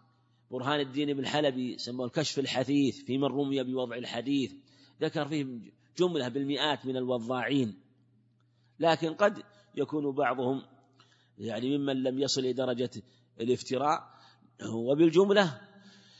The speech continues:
آه، كثير من ه-، أو هؤلاء يكونون معروفين بالكذب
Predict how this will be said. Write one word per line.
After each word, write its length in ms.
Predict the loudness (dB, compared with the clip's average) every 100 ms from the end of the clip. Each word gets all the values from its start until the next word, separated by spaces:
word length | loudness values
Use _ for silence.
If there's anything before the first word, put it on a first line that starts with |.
| -20 _ _ _
آه، 540 | -8 -6 -4 -4 -6 -10 0
كثير 420 | 4 8 8 6 2 -6 -14 _ _
من 220 | 0 0
ه-، 40 |
أو 440 | 0 -4 -6 -2 2
هؤلاء 640 | 2 2 0 -2 -4 -6 -14 -10
يكونون 680 | -8 -6 -6 -4 -4 -4
معروفين 720 | -6 -6 -6 -4 -4 -4 -8 -12 _ _ _ _
بالكذب 480 | -8 -4 -4 -4